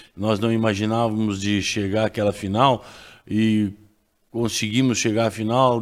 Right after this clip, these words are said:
após um trabalho muito bem feito pela direção, que contratou três, quatro jogadores, eh, sem custo financeiro, porque nós não tínhamos aquela condição.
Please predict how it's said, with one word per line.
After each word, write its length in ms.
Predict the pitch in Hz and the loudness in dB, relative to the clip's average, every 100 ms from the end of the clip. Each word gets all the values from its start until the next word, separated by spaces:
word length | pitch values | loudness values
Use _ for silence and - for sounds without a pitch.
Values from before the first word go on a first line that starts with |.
| 110 | -2
após 380 | 101 - 120 110 | -4 0 0 0
um 100 | 107 | 0
trabalho 400 | 110 107 113 110 | 0 2 2 2
muito 160 | 117 | 0
bem 220 | 110 113 | 0 0
feito 320 | 98 117 117 - | 0 -2 -2 0
pela 220 | 110 101 | 0 2
direção, 680 | 101 101 90 - 127 123 - - - - - _ _ | 2 0 0 2 2 2 -4 -16 -20 -20 -20 _ _
que 320 | 107 101 95 | -2 -2 -2
contratou 840 | - 117 117 113 113 123 120 104 - - | 0 0 2 0 4 4 6 2 -2 -8
três, 340 | 117 131 123 - | 0 2 2 0
quatro 400 | 117 117 113 107 | 2 2 2 -2
jogadores, 720 | 110 107 98 131 117 - - - - _ 98 | 0 0 2 2 2 -2 -8 -16 -20 _ -6
eh, 220 | 101 98 | -4 -2
sem 840 | - - - 131 135 135 120 104 - - _ _ _ | 0 0 2 4 4 4 2 0 -6 -20 _ _ _
custo 380 | - 139 - 123 | 2 4 4 -2
financeiro, 880 | - 120 110 110 - 123 127 117 101 | 0 2 2 2 2 4 4 4 0
porque 380 | 107 110 104 110 | -2 -4 0 2
nós 200 | 113 113 | 2 2
não 160 | 110 | 0
tínhamos 440 | 98 - 120 110 101 | -2 -2 0 0 -2
aquela 280 | 92 107 | -2 -2
condição. 600 | 101 110 95 - 131 135 | -2 -4 -4 -6 -6 -6